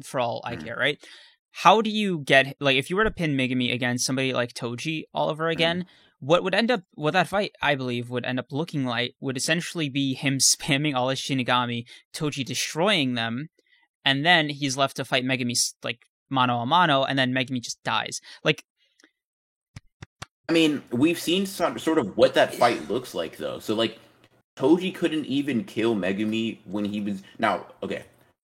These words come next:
Speaker 2: up until a certain point, Toji would have
Speaker 1: Like,
Speaker 2: definitely won
Speaker 1: yeah.
Speaker 2: in the end, right? But the fact that a
Speaker 1: Yeah.
Speaker 2: drained Megumi was able to literally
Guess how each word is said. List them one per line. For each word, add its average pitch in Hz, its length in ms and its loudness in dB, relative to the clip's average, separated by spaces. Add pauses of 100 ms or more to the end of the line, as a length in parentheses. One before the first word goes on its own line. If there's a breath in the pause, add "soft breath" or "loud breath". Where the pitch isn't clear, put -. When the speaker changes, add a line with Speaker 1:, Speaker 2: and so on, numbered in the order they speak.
(160)
Speaker 2:
up 147 80 2
until 135 300 2
a 110 40 2
certain 104 220 -4
point, - 200 -10
Toji 131 360 2
would 120 160 6
have 117 80 2
Speaker 1:
Like, 175 120 6
Speaker 2:
definitely 107 380 0
won 92 260 -4
Speaker 1:
yeah. 127 180 2
Speaker 2:
in 120 60 -4
the 82 60 -2
end, - 240 -10
right? 87 260 -2 (260 soft breath)
But 123 180 4
the 120 100 2
fact 123 340 0
that 151 120 2
a 151 60 4
Speaker 1:
Yeah. 107 120 0
Speaker 2:
drained 120 520 0
Megumi 87 560 -2
was 85 180 -4
able 101 300 -2
to 101 280 -2 (440 soft breath)
literally 120 760 -2